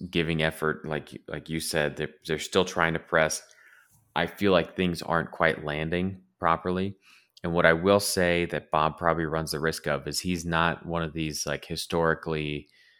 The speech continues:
uh, like, historical players coaches, right?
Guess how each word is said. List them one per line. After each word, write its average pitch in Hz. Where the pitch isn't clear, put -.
uh, 71
like, -
historical 87
players 80
coaches, 69
right? 73